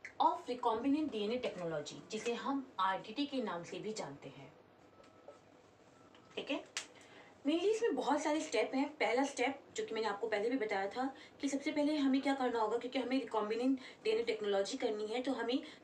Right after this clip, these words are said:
सबसे पहले डीएनए को isolate करना होगा।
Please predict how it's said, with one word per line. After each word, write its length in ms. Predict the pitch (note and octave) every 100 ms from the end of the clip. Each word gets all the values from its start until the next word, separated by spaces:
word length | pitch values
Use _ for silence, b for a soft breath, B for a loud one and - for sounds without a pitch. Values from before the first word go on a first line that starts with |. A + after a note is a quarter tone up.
| -
सबसे 220 | - F4
पहले 320 | C#4 A#3 C4
डीएनए 460 | C#4 G#3+ A3+ A#3 C4+
को 140 | D#4
isolate 500 | G3 F3+ - G3+ E3+
करना 180 | E3 D#3
होगा। 320 | D3 D3 C#3+